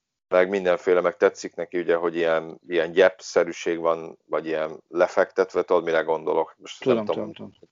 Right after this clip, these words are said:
Speaker 1: lehet-e
Speaker 2: Műfű
Speaker 1: nevezni.
Speaker 2: va-, műfű, műfű van lefektetve, arra gondolsz.
Speaker 1: Igen. És hogy ott szaladgálhat, nekünk jó, mert látjuk azért viszonylag távolról is.
Speaker 2: Aha.
Speaker 1: Ezért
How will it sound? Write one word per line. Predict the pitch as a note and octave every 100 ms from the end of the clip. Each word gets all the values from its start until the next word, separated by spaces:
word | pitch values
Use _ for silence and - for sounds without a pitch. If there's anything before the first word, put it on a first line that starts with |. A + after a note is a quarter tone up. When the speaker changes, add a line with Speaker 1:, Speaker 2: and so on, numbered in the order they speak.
| _
Speaker 1:
lehet-e | E2+ E2+
Speaker 2:
Műfű | B2 F#2 D#2+
Speaker 1:
nevezni. | E2+ - C3
Speaker 2:
va-, | B2+
műfű, | A#2+ A2+ A#2 -
műfű | A#2 A2+ G2+ G2+
van | G2+ G2+
lefektetve, | G2 G2 - G2 G2+
arra | G2+ G2+
gondolsz. | A2 A2+ G2 A#2+
Speaker 1:
Igen. | B2 B2 A#2+ A2+ - _ _ _ _ _ _ _ _ _ _ _ -
És | F2+ -
hogy | E2+
ott | E2+
szaladgálhat, | - G2+ G#2+ G#2 G#2+ G#2+ G2+ -
nekünk | G2 F#2+ F2
jó, | F#2+ F2+
mert | E2 D2+
látjuk | E2+ F2+ - G#2 -
azért | E2 E2
viszonylag | E2 - D#2 D2+ -
távolról | D#2 E2 G2+ G#2 A2+
is. | A#2+ - - _ _ _ _ _
Speaker 2:
Aha. | - B2
Speaker 1:
Ezért | E2 F2